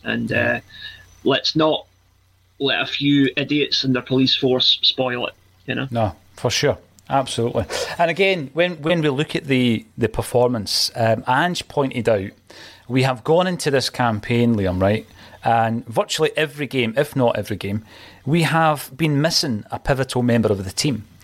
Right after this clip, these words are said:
Speaker 2: So Carter Vickers has missed games. Starfelt makes his Champions League debut last night. Um, <laughs> McGregor's missed games. Jota's missed games. We've had these issues to contend with in this campaign. Um, so, yeah, we've got a disappointment, but it's got to be a balanced view on it. We've got to say, listen,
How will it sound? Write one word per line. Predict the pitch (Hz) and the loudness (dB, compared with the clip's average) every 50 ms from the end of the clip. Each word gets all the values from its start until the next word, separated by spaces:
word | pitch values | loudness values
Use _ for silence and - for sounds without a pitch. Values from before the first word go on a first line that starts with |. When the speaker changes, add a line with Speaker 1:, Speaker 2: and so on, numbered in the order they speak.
| - - - - - - | -20 -20 -20 -20 -14 -6
Speaker 2:
So | - - 139 | -2 -2 0
Carter | - - 196 - - 135 | 0 0 -2 -2 -2 -4
Vickers | 117 143 151 - - 135 120 | -4 -4 -2 -2 -2 -2 -2
has | 117 107 117 | -4 -2 -2
missed | 117 107 - - | 0 0 0 -2
games. | - 113 107 95 - - - - | -2 -2 -2 -2 -4 -8 -10 -6
Starfelt | - - - - 214 202 - 196 170 143 - - | -4 -2 0 0 -2 -2 0 2 2 2 0 -4
makes | 120 127 135 139 135 - - | -4 -4 -4 -2 -2 -4 -4
his | 120 107 - - | -2 -2 -2 -2
Champions | - - 131 123 - - 117 104 104 | -2 -2 -2 -2 -4 -6 -8 -6 -6
League | 117 104 101 - | -6 -6 -4 -2
debut | 120 135 156 - - 135 | 0 0 0 0 -2 -2
last | 113 104 101 92 - - | -2 -2 -2 -2 -4 -6
night. | 101 90 - - _ _ _ - - - - - - - - - | -6 -8 -10 -14 _ _ _ -20 -18 -18 -16 -18 -16 -8 -2 0
Um, | 123 120 120 123 123 123 120 120 - - _ - | 2 2 2 2 0 -2 -4 -6 -8 -10 _ -18
<laughs> | - - - 135 | -16 -10 -4 -2
McGregor's | 139 135 - 139 151 180 180 185 165 - - | -2 -2 0 0 0 0 0 -2 -4 -4 -2
missed | 131 123 113 - - - - | -2 -2 -2 -2 -6 -8 -8
games. | - 107 98 92 - - | -8 -6 -6 -6 -8 -10
Jota's | 110 - 135 143 180 180 - 165 143 110 - | -4 0 2 2 2 0 -2 -4 -4 -2 -4
missed | 117 104 98 - - - | -4 -4 -4 -4 -6 -8
games. | - 101 101 98 - | -8 -8 -8 -4 -2
We've | 135 135 - | -2 -2 -2
had | - - 165 175 196 208 208 - - - - - - - - | -2 -2 -2 0 0 -2 -4 -6 -14 -20 -20 -20 -20 -16 -14
these | 117 110 139 156 160 123 113 | -10 -4 -2 -2 0 0 0
issues | 143 135 - - 139 131 - - | 0 0 0 -2 -2 -4 -4 -6
to | - - | -8 -4
contend | - 123 107 - - 127 131 143 131 | -2 -2 -2 0 0 0 0 0 -2
with | - - - - - - - | -4 -6 -6 -8 -10 -4 -2
in | 117 123 120 | 0 2 2
this | 120 107 - - | 2 2 0 -2
campaign. | - 117 107 101 92 - - 123 120 104 87 - - - - - - - - - - - | -2 -2 -2 -2 -4 -4 -4 -2 -2 -2 -2 -6 -10 -18 -20 -18 -18 -18 -20 -14 -4 0
Um, | 113 113 113 117 117 113 113 117 | 2 4 4 4 2 0 -4 -8
so, | - - - 135 131 123 123 - | -6 -2 0 2 2 2 2 0
yeah, | 110 120 151 190 208 | -2 -2 0 0 0
we've | 185 175 - | -2 -4 -4
got | - 147 127 | -4 -4 -2
a | 120 | -2
disappointment, | 143 127 - 123 - - 139 127 113 113 113 117 | -2 -2 -2 -6 -2 -2 -2 0 0 -2 -4 0
but | - - - - | 0 -2 0 2
it's | - 160 139 - | 0 0 0 2
got | 240 262 | 2 2
to | 247 | 2
be | - 220 202 | 2 0 0
a | - | 0
balanced | - - 156 165 165 170 160 143 127 - 127 | 2 0 0 0 0 -2 -4 -6 -8 -8 -8
view | - 156 190 202 | -4 0 2 2
on | 202 131 | 2 2
it. | - - - | 0 -2 -4
We've | - - | -2 0
got | 208 - | 0 0
to | - | 2
say, | - - 175 165 | 2 2 2 2
listen, | 170 165 - - 135 98 | 2 2 2 0 0 -2